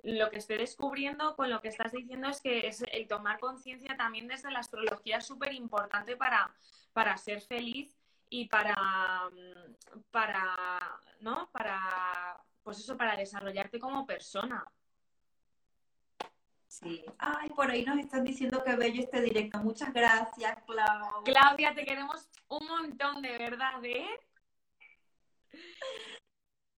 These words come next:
Speaker 2: Sí.
Speaker 1: Eh, Giselle, em,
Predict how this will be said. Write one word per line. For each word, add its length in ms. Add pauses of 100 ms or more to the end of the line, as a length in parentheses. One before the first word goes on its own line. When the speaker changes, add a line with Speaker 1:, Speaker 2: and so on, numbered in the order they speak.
(120)
Speaker 2:
Sí. 120
Speaker 1:
Eh, 720
Giselle, 580
em, 720